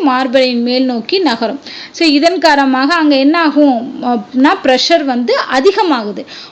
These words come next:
முன்னாடி உள் சுவாசத்துல வந்து நுரையீரலோட பிரஷர் வந்து குறையுது, அதனால காத்தை உள்ள இழுத்துச்சுன்னு சொல்றோம். But இங்க மார்படையோட அழுத்தம் வந்து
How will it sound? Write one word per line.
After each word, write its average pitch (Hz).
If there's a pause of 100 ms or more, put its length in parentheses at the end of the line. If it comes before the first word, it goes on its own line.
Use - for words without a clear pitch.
(200)
முன்னாடி 320
உள் 285
சுவாசத்துல 294
வந்து 262
நுரையீரலோட 277 (100)
பிரஷர் 254
வந்து 277 (100)
குறையுது, 285
அதனால 294
காத்தை 285
உள்ள 269
இழுத்துச்சுன்னு 254
சொல்றோம். 214
But 214
இங்க 262 (540)
மார்படையோட 277
அழுத்தம் 311
வந்து 233